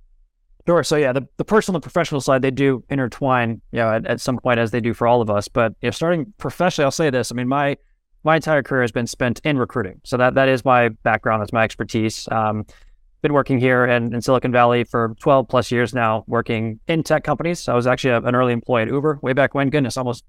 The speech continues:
ten years ago, back when it was actually a startup, very different than the company we know today. So working with that team to scale, yeah, one of the, the highest, like, fastest growth environments of any tech company ever. It was an incredible experience.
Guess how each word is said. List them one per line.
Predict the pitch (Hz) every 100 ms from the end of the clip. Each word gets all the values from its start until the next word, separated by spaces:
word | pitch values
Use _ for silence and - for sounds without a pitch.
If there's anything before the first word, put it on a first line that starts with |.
| -
ten | 151
years | 127 135
ago, | 120 113 104 -
back | 120 117
when | 120
it |
was | 113 120 - -
actually | 117 165
a |
startup, | 139 214 - -
very | - 147
different | 151 139
than | 120
the |
company | 107 131 123
we | 117
know | 113
today. | 104 120 113 - _ _ _ _ -
So | 101 120 117 - -
working | 170 185
with | 175 -
that | 156 -
team | 147
to | 127
scale, | - - 135 127 123 -
yeah, | 123 120 113
one | 113 127
of |
the, | 117 117 -
the | 127
highest, | - 156 139 123 - -
like, | 135 -
fastest | - 135 131 -
growth | 139 123
environments | 120 120 117 113 107
of | 131
any | 127 120
tech | 123
company | 107 113 113
ever. | 120 110
It | -
was | 135
an | 120
incredible | 107 143 113
experience. | 110 - - - -